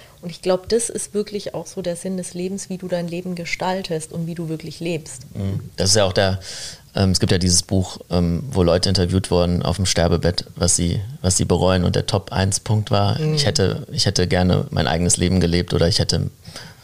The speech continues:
Speaker 2: mehr, äh, ja, meinem eigenen Herzen folgen sollen und weniger auf andere hören oder so, sinngemäß.
Speaker 1: Mhm.
Speaker 2: Und das ist ja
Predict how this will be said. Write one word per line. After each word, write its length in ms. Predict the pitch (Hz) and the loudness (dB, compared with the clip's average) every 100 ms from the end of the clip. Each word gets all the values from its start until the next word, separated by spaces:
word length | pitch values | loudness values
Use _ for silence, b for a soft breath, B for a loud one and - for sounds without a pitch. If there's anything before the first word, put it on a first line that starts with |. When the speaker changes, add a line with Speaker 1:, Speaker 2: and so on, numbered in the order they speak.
| B B B - | B B B -2
Speaker 2:
mehr, 800 | 92 90 87 117 113 78 78 92 - - - - - - - - - - - | 2 4 4 0 0 2 0 -2 -8 -20 -20 -20 -20 -20 -20 -20 -20 -20 -8
äh, 60 | 76 | -4
ja, 100 | 92 | -2
meinem 260 | 90 80 | -2 -2
eigenen 240 | - 82 73 | -2 -2 0
Herzen 280 | 73 - | 0 0
folgen 300 | - 71 80 | 0 0 2
sollen 260 | 85 85 82 | 2 2 2
und 220 | - - | 2 2
weniger 240 | 85 92 85 | 2 2 0
auf 100 | - | -2
andere 240 | 85 85 | -2 -2
hören 200 | 87 92 | -2 -2
oder 180 | 90 87 | 0 0
so, 160 | - 117 | 0 0
sinngemäß. 540 | 92 92 92 92 - B | 2 4 4 2 0 B
Speaker 1:
Mhm. 220 | 180 185 175 | -2 0 2
Speaker 2:
Und 100 | 92 | 4
das 200 | 92 - | 2 0
ist 220 | - 98 | 0 2
ja 240 | 90 85 | 2 0